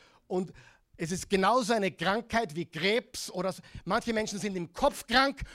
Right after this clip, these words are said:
und manche sind im Körper krank. Aber wenn jemand Jesus vertraut,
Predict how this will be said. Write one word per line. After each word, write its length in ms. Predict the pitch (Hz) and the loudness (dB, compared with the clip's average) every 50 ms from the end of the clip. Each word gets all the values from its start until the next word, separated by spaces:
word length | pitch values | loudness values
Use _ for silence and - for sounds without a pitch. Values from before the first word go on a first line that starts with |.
| - | -8
und 100 | 196 190 | -6 -2
manche 240 | 208 240 240 - 233 | 0 0 -2 -2 -2
sind 140 | 214 233 220 | -4 -2 -2
im 160 | 226 220 - | -4 -4 0
Körper 360 | - 202 269 262 - 214 190 | 2 4 4 4 4 2 0
krank. 360 | - - 190 175 156 143 - - - - - - - | 0 0 0 0 0 -2 -6 -10 -14 -20 -20 -6 -2
Aber 200 | - 185 185 196 | 0 2 4 4
wenn 140 | 208 208 202 | 4 4 4
jemand 480 | 190 160 247 294 302 285 285 277 226 | 4 6 6 6 8 8 6 4 4
Jesus 400 | 156 175 262 277 247 240 254 - | 4 6 6 6 6 6 2 2
vertraut, 680 | - 254 233 233 - 208 214 220 214 196 170 - - - | 4 4 4 4 4 6 8 8 8 8 6 4 0 -8